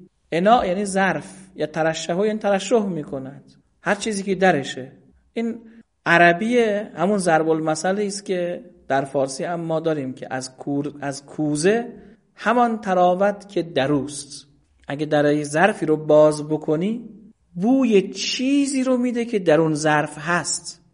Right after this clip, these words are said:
شما مثلاً فرض کنید یه ظرف ترشی دارید، درش بسته هست، در این ظرف رو باز می‌کنید، بوی ترشی میاد.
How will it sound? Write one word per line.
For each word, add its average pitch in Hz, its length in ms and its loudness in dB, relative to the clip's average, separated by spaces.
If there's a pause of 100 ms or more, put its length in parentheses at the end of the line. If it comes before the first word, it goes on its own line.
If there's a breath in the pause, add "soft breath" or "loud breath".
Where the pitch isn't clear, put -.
(240)
شما 180 160 -2
مثلاً 185 480 2
فرض 190 300 2
کنید 190 180 -2
یه 185 80 0
ظرف 190 400 0
ترشی 156 360 0
دارید، 135 400 -4 (420)
درش 180 220 4
بسته 151 360 0
هست، - 400 -12 (500)
در 214 140 6
این 233 220 4
ظرف 185 280 0
رو 175 80 0
باز 175 300 4
می‌کنید، 185 440 -2
بوی 165 160 -2
ترشی 120 400 -12
میاد. 117 220 -20